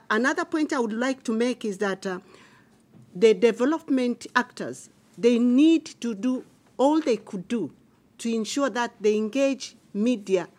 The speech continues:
throughout the project, for the media to be critical. Because for people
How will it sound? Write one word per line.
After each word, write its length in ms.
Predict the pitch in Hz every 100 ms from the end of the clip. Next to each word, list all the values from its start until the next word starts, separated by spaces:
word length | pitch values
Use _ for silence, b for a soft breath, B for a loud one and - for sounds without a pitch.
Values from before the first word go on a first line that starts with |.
| b b
throughout 760 | - 220 277 302 220 185 180 - -
the 100 | 202
project, 540 | 208 208 151 - _ _ b b
for 160 | - 240
the 120 | 240
media 360 | 240 285 240 285
to 120 | 240
be 140 | 220
critical. 580 | 208 - 240 208 - - - b b
Because 360 | 208 277 277
for 180 | - 277
people 640 | 277 339 392 - 233 233